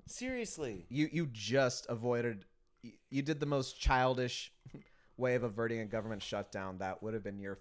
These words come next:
Speaker 2: fault if it had shut down in the first place.
Speaker 1: By asshole. He's a clown. But better looking than Ted Cruz.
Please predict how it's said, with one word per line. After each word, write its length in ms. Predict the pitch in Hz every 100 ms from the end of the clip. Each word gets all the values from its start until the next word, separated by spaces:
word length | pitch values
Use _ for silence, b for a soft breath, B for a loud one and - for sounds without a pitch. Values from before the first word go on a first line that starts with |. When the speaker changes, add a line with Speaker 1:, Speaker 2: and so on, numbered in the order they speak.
| -
Speaker 2:
fault 300 | 95 90 -
if 220 | 107 104
it 80 | 95
had 180 | 90 85
shut 220 | 95 80
down 180 | 92 85
in 60 |
the 40 | 87
first 380 | - 82 -
place. 480 | - 85 82 - - - b b b b b b b b
Speaker 1:
By 140 | - 98
asshole. 500 | 175 90 90 82 87 _
He's 140 | 110 107
a 40 |
clown. 420 | - 92 87 82 - b -
But 380 | 120 143 - - - _ _ _ _
better 300 | 101 120 117
looking 380 | 117 - 90 80 80 _ _ _ _
than 140 | 92 87
Ted 180 | 101 85
Cruz. 400 | - 95 - -